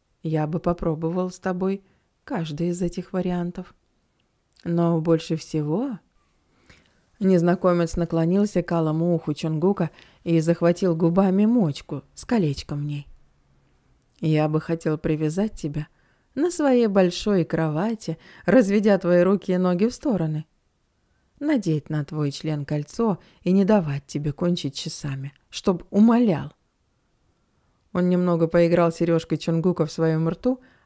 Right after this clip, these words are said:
а затем отстранился. Чонгук вскочил на ноги и бросился в ванную. Запершись, он опустил крышку унитаза и сел на неё. "А что вообще происходит?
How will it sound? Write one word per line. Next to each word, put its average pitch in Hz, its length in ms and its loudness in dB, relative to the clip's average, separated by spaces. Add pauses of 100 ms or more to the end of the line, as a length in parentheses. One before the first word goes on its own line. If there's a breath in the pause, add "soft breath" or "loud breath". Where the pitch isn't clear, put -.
а 160 200 -4
затем 170 380 -2
отстранился. 143 760 -6 (1300)
Чонгук 254 400 6
вскочил 285 500 2
на 254 220 2
ноги 220 240 2
и 220 40 2
бросился 277 540 2
в 311 80 0
ванную. 185 480 2 (300 loud breath)
Запершись, 220 760 2 (360 loud breath)
он 220 180 4
опустил 208 480 2
крышку 196 340 0
унитаза 202 460 4
и 185 100 0
сел 180 260 0
на 156 140 -2
неё. 151 280 -4 (420)
"А 240 60 2
что 349 260 4
вообще 339 320 0
происходит? 208 760 -2